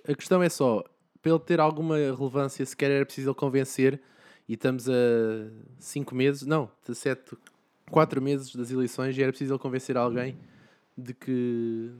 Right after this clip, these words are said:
de que vale a pena votar nele em vez do Joe Biden ou Donald Trump. E não, não estamos a falar de, mo-, de fazer música, estamos a,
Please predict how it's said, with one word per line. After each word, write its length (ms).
de 80
que 220
vale 280
a 20
pena 260
votar 320
nele 220
em 20
vez 200
do 120
Joe 160
Biden 300
ou 80
Donald 300
Trump. 260
E 60
não, 100
não 540
estamos 180
a 60
falar 200
de, 80
mo-, 220
de 80
fazer 220
música, 380
estamos 260
a, 60